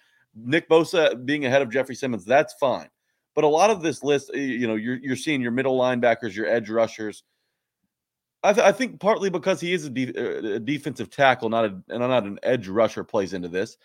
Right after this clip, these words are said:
I saw a couple comments that saying because he's on the Titans, he doesn't get the respect he deserves. I think that's fine as well. But what I really think is also impacting this is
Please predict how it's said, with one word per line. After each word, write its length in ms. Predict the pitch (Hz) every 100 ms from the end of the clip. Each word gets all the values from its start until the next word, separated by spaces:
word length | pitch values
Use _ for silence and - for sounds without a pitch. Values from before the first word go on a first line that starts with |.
| _ -
I 40 | 117
saw 200 | 160 131
a 40 |
couple 260 | 143 131 120
comments 400 | 110 107 113 110
that 100 | 73
saying 320 | 113 107 95
because 220 | 101 123
he's 100 | 104
on 80 | 113
the 80 | 98
Titans, 400 | - 180 156 -
he 60 |
doesn't 220 | 123 110
get 120 | 101 107
the 80 |
respect 340 | 95 90 95 -
he 60 |
deserves. 400 | 85 78 73 71 _ _ _ _ -
I 60 | 165
think 200 | 202 151
that's 240 | 165 196
fine 300 | - 180 165
as 140 | 156 107
well. 360 | 175 160 - _ _ _ _ -
But 80 | 170
what 160 | 190
I 60 | 190
really 320 | 156 202 269
think 320 | 196 151 135 -
is 140 | 131
also 400 | 127 120 139 120
impacting 440 | 107 123 110 110 98
this 280 | 107 - - _ _ _
is 400 | - 151 143 117